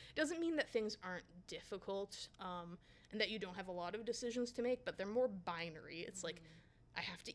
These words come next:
Speaker 1: eat something, I need to get water, um,
Speaker 2: Yeah.
Speaker 1: like, don't fall down this cliff. So I think the immediacy of it, um, yeah, makes it less emotional. I do,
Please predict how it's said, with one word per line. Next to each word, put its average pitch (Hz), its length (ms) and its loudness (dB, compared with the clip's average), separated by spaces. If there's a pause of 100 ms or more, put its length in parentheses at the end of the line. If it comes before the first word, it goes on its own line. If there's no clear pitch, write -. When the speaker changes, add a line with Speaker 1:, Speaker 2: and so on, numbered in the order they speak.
Speaker 1:
eat 202 140 -6
something, 160 460 -6
I 180 60 -2
need 202 180 -4
to 240 80 0
get 269 200 4
water, 175 600 0
um, 180 420 -6 (240)
Speaker 2:
Yeah. - 60 -4
Speaker 1:
like, - 220 -6 (460)
don't 190 220 -2
fall 254 180 8
down 285 220 8
this 302 180 2
cliff. - 560 -4
So 226 480 10
I 226 60 0
think 269 200 0
the 285 60 0
immediacy 226 800 0
of 294 160 0
it, 320 200 -2 (140)
um, 175 480 -4 (800)
yeah, 202 220 4
makes 165 200 -6
it 175 120 0 (840)
less 214 480 2
emotional. 220 720 0 (100)
I 233 100 8
do, 277 200 4